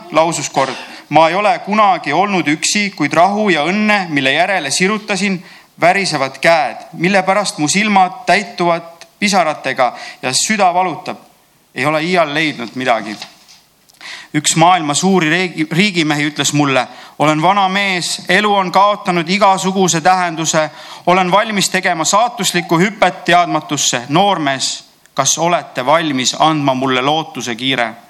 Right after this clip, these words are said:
Meie materialistlik maailm tormab edasi oma igavesel õnnelätte otsingul. Mida enam teadmisi me omandame, seda vähem tarkust näib meil olevat. Mida enam majanduslikku kindlustust saavutame, seda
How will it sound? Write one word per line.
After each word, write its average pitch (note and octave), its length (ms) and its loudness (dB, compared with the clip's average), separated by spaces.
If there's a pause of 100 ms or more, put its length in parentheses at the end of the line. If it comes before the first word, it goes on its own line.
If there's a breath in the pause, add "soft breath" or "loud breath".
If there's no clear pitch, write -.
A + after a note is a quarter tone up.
(1120 soft breath)
Meie E3 320 2
materialistlik F3+ 960 -2
maailm F3 480 2
tormab E3 400 2
edasi F#3+ 480 -2
oma C3 320 2
igavesel F3 560 0
õnnelätte E3 800 0
otsingul. C3+ 640 -2 (180)
Mida B2 320 2
enam F#3+ 460 -4
teadmisi D3 520 2
me A#2+ 140 0
omandame, F#3+ 720 0
seda - 340 0
vähem F3+ 380 0
tarkust E3+ 600 -2
näib B2 200 -2
meil E3+ 280 0 (100)
olevat. A#2 540 -2 (340 loud breath)
Mida C#3+ 240 2
enam G3+ 320 -2
majanduslikku E3 720 -2
kindlustust D#3 600 0
saavutame, G#3+ 680 2
seda - 300 2